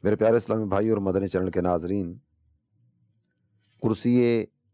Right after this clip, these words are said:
اقتدار کا مل جانا، لشکر جرار کا ساتھ ساتھ سائے کی طرح رہنا، اچھا عہدہ مل جانا، منصب مل جانا،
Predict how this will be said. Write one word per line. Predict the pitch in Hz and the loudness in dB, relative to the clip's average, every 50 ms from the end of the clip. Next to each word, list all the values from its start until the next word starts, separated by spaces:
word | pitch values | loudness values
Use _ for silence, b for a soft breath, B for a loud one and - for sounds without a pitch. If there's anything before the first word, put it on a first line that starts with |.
| _ | _
اقتدار | - 95 - - - 95 87 98 101 113 113 | -8 -8 -8 -6 -6 -2 0 2 2 2 0
کا | - 107 98 | 0 -2 -2
مل | 95 98 95 92 | -2 -2 -2 -2
جانا، | 90 95 92 92 87 82 80 82 - _ _ _ _ _ _ _ _ _ _ _ _ _ _ _ _ _ _ _ _ _ _ _ _ _ _ 113 | 0 -2 -2 -2 -4 -6 -8 -10 -14 _ _ _ _ _ _ _ _ _ _ _ _ _ _ _ _ _ _ _ _ _ _ _ _ _ _ -2
لشکر | 101 107 - - - 120 117 113 | -2 -2 -2 -2 0 2 2 2
جرار | 98 87 104 98 90 90 98 101 113 117 | 2 0 -2 -2 0 0 0 2 2 0
کا | 117 - - 98 95 95 92 95 - - _ _ _ _ _ _ _ _ _ _ _ _ _ _ _ _ _ _ _ _ _ | 0 0 0 2 2 2 2 0 -2 -8 _ _ _ _ _ _ _ _ _ _ _ _ _ _ _ _ _ _ _ _ _
ساتھ | _ - - - 98 98 107 104 - | _ -14 -6 -2 2 2 2 0 -2
ساتھ | - - 98 101 101 - | -4 -2 0 0 0 -2
سائے | - - - 98 110 117 | -6 -2 0 2 2 2
کی | 107 107 | 0 -2
طرح | 87 - 95 95 92 87 | -4 0 0 2 2 2
رہنا، | 85 85 87 87 90 87 80 - - _ _ _ _ _ _ _ _ _ _ _ _ _ _ _ _ _ _ _ _ _ _ _ _ _ | 0 -2 -2 -2 -4 -6 -6 -8 -14 _ _ _ _ _ _ _ _ _ _ _ _ _ _ _ _ _ _ _ _ _ _ _ _ _
اچھا | 107 - - - - 117 - - | -8 -8 -4 -2 0 0 0 0
عہدہ | 98 95 98 95 107 107 | -2 -2 0 0 0 0
مل | 104 98 98 95 | 0 -2 -4 -2
جانا، | 87 90 87 87 85 80 82 82 - - _ _ _ _ _ _ _ _ _ _ _ _ _ | -2 0 -2 -2 -2 -4 -8 -10 -12 -16 _ _ _ _ _ _ _ _ _ _ _ _ _
منصب | 82 87 95 107 107 101 - 123 117 | -8 -4 -4 -4 -4 -2 -2 -4 -2
مل | 107 98 98 98 92 | -2 -2 -4 -2 0
جانا، | 90 87 87 87 85 80 80 | 0 0 0 0 -2 -6 -8